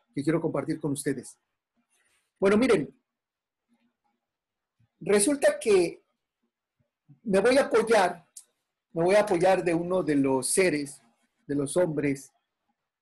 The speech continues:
que han estado entre nosotros y que nos han enseñado,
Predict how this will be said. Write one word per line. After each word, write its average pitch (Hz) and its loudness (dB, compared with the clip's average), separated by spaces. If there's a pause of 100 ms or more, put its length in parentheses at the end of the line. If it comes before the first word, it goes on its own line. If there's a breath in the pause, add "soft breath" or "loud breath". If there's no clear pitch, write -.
(1700 soft breath)
que 202 2
han 214 4
estado 220 4
entre 202 -2
nosotros 175 -2
y 156 -14
que 156 -6
nos 143 -4
han 165 -4
enseñado, 147 -2